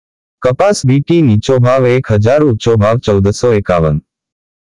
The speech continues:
મગફળી ઝીણી નીચો ભાવ નવસો એક, ઊંચો ભાવ ચૌદસો છોતેર. મગફળી જાડી નીચો ભાવ આઠસો એક, ઊંચો ભાવ ચૌદસો પચાસ.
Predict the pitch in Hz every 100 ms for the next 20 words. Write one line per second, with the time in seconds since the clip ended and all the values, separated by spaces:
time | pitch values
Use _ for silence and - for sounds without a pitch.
0 | _ _ _ 123 151 - 214 208 190 185
1 | 180 175 123 107 - 143 120 127 131 98
2 | 98 - 160 117 120 104 - 135 131 156
3 | 165 107 98 98 - 127 - 98 87 80
4 | 78 - _ _ _ _ _ _ _ _
5 | _ - 131 160 208 208 208 190 175 170
6 | 156 104 104 139 139 160 139 98 - -
7 | 139 104 110 104 - 127 123 160 - 107
8 | 98 98 - 135 98 - 82 76 -